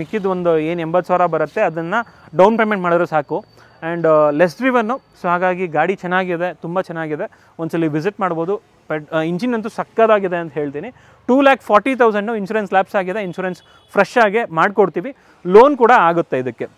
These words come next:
ನೆಕ್ಸ್ಟ್ ವೆಹಿಕಲ್ ನೋಡ್ತಿರ್ಬೋದು, Ford EcoSport ಇದೆ, one of my favorite vehicle. So ಇದನ್ನು ಇನ್ಫ್ಯಾಕ್ಟ್ ಇದೇ ಥರ ಕಂಡೀಷನ್ ಗಾಡಿ ನಾನು ಓಡಿಸ್ತಾ ಇರೋದು. ಇದು ಕೂಡ ಟೈಟಾನಿಯಂ ಪ್ಲಸ್ಸೇನೆ, ಟೂ ತೌಸಂಡ್ ಫಿಫ್ಟೀನ್ ಮಾಡೆಲ್ಲು, ಸಿಂಗಲ್ ಓನರು, ಒಂದು ಲಕ್ಷದ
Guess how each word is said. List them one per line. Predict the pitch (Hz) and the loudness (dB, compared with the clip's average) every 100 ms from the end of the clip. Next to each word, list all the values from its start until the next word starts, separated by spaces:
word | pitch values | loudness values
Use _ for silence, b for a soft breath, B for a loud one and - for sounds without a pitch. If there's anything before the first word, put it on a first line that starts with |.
| 160 | -4
ನೆಕ್ಸ್ಟ್ | - - 320 | -4 2 2
ವೆಹಿಕಲ್ | 294 285 | 4 2
ನೋಡ್ತಿರ್ಬೋದು, | 247 240 202 220 240 233 | 2 0 2 2 2 4
Ford | 240 214 | 4 6
EcoSport | 247 247 254 233 214 | 4 4 4 2 2
ಇದೆ, | 233 190 | 0 0
one | 208 | -2
of | 214 220 | -2 -6
my | 196 b b _ - | -8 b b _ 6
favorite | 262 262 220 196 | 8 8 6 2
vehicle. | 160 143 151 277 b b _ | 0 -2 -2 -6 b b _
So | 185 165 | -6 -4
ಇದನ್ನು | 185 196 185 | -4 -4 -2
ಇನ್ಫ್ಯಾಕ್ಟ್ | 214 196 185 | 0 0 0
ಇದೇ | 196 226 | 2 2
ಥರ | 226 214 | 0 0
ಕಂಡೀಷನ್ | 190 190 - 190 175 | -2 -4 -6 -4 -2
ಗಾಡಿ | 170 196 | -2 -4
ನಾನು | 151 | -2
ಓಡಿಸ್ತಾ | 170 180 147 | -2 -2 -2
ಇರೋದು. | 131 - b b b | -2 -6 b b b
ಇದು | 170 220 254 | -2 0 2
ಕೂಡ | 254 254 214 | 4 4 2
ಟೈಟಾನಿಯಂ | 214 214 214 202 | 0 -2 -4 -2
ಪ್ಲಸ್ಸೇನೆ, | 196 220 202 240 214 | -2 -2 -4 -4 -6
ಟೂ | 202 | -2
ತೌಸಂಡ್ | 208 220 214 214 | -2 -4 -8 -10
ಫಿಫ್ಟೀನ್ | - 285 285 254 | -4 -2 0 2
ಮಾಡೆಲ್ಲು, | 226 220 254 b b b - | 2 2 -2 b b b -6
ಸಿಂಗಲ್ | 269 311 294 208 | 0 6 6 6
ಓನರು, | 165 135 262 - b b b 175 | 2 -2 -4 -8 b b b 0
ಒಂದು | 247 294 | 2 2
ಲಕ್ಷದ | 277 - | 0 2